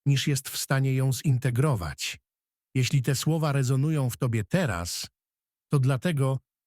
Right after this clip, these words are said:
że teraz jesteś gotów. Rok temu mogłyby przejść niezauważone. Wszystko, co przeżyłeś, nie było przeszkodą,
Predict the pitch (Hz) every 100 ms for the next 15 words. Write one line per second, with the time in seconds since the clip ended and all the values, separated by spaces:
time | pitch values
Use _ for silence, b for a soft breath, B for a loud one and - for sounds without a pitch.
0 | _ 127 135 151 147 127 139 - 117 117
1 | 147 - 82 - - _ _ _ _ _
2 | _ _ 160 190 - 190 180 117 90 -
3 | _ - 139 175 143 143 127 131 - 139
4 | 131 - - 135 123 131 131 131 123 135
5 | 92 76 - _ _ _ _ - - 190
6 | - - 151 147 - 139 135 143 127 -
7 | - _ _ - 147 135 165 147 - 139
8 | - 151 104 87 78